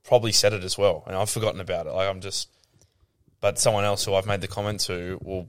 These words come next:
remember, "Oh, that's what Tom said to me fucking seven years ago." And I'm like, "Oh, I didn't make the comment." But, like, it,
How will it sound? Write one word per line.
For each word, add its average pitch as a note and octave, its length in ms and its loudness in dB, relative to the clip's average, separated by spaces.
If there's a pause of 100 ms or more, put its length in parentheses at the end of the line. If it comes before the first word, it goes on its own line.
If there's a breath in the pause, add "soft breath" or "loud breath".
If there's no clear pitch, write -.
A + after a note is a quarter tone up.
remember, G2 320 -4
"Oh, F#2+ 320 4
that's - 280 -6
what G2+ 120 -4
Tom F#2 220 -8
said F#2 240 -2
to - 100 -10
me E2+ 140 -16
fucking F#2 400 -12 (460 soft breath)
seven G2 420 2
years F2+ 260 -8
ago." D#2+ 240 -14 (220)
And F2+ 100 -14
I'm F#2 100 -10
like, F2+ 100 -8
"Oh, F2+ 160 -8
I E2 140 -12
didn't - 380 -20
make F2+ 140 -12
the - 60 -12
comment." F2+ 400 -4
But, F2+ 120 -2
like, F#2 220 4
it, F#2+ 180 -8